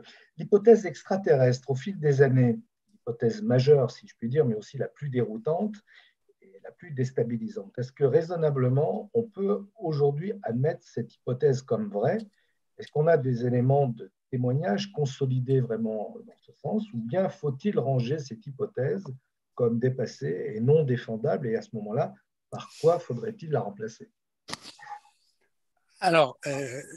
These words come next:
Speaker 2: euh, moi, ce que j'ai appris à l'école, c'est que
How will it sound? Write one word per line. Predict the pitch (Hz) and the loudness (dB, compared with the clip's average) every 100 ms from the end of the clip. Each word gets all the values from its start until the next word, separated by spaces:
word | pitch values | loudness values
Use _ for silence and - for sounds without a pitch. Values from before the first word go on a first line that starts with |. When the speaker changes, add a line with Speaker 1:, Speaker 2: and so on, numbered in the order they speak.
| - 156 - - 151 | -16 -16 -16 -12 -8
Speaker 2:
euh, | 120 120 120 117 | -8 -10 -14 -20
moi, | 120 180 | -2 0
ce | 180 | 0
que | - | 2
j'ai | - | 4
appris | 139 131 - | 4 4 4
à | 127 | 4
l'école, | 117 - 214 208 | 4 4 4 6
c'est | - 135 | 4 2
que | - 127 | 2 -2